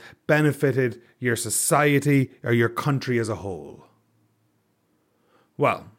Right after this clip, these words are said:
while many of us may oppose the senator's viewpoints, we must give the devil his due. His recent education reform has shown remarkable improvements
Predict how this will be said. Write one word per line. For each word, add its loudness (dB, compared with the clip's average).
while 2
many 4
of -2
us -12
may 4
oppose 4
the -2
senator's -2
viewpoints, 0
we -6
must 0
give 2
the 0
devil 2
his 2
due. 0
His 0
recent 2
education 0
reform 0
has -2
shown 4
remarkable 2
improvements -2